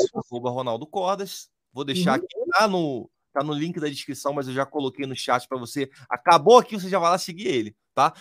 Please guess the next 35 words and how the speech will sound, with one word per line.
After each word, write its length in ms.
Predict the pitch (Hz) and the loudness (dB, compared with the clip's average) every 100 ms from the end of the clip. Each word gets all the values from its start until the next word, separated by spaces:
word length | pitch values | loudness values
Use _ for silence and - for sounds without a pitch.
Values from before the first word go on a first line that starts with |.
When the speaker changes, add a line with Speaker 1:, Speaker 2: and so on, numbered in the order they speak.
| - | -6
Speaker 1:
E 140 | 196 | 0
a 100 | 214 | 2
tra-, 260 | 220 214 226 196 | 2 0 0 0
a 100 | 180 | 2
nossa 220 | 196 208 | 2 0
tradicional 580 | 220 214 - 226 208 240 | 2 2 4 6 8 6
selfie 440 | - 196 226 - | 4 4 4 2
também, 320 | 180 160 190 | -2 0 0
Ronaldo, 420 | 160 160 180 131 | 0 2 2 2
pra 140 | 110 143 | -2 -4
galera 280 | 147 151 175 | -2 0 4
tirar, 300 | 202 170 165 214 - - | 4 6 8 8 8 -2
Speaker 2:
Opa! 320 | 339 - 156 _ _ | -6 -6 -14 _ _
Speaker 1:
marcar 480 | 156 165 - 170 180 | -2 -2 -2 0 0
nós 240 | 165 170 131 | 0 -2 -2
lá, 320 | 120 151 180 _ _ _ _ _ | 0 0 -2 _ _ _ _ _
né? 260 | 151 160 - | -6 -6 -6
E 160 | 156 | -4
a 60 | 147 | -2
gente 180 | 147 - | -4 -4
vai 100 | 156 | -4
ter 120 | 165 | -4
o 60 | 165 | -2
maior 200 | 165 165 | -2 -2
prazer 260 | 170 151 | -4 -4
em 60 | 156 | -6
conhecê-los, 720 | 165 123 - 165 190 170 135 | -8 -8 -4 0 0 -2 -6
que 100 | - | -6
a 40 | 151 | -6
gente 220 | 156 135 | -6 -6
já 100 | 151 | -6
conhece 400 | 151 139 139 147 | -6 -6 -6 -8
e 20 | |
agradecer 520 | 127 127 117 - 139 | -6 -6 -6 -8 -8
também. 420 | 131 113 127 165 | -8 -6 -6 -6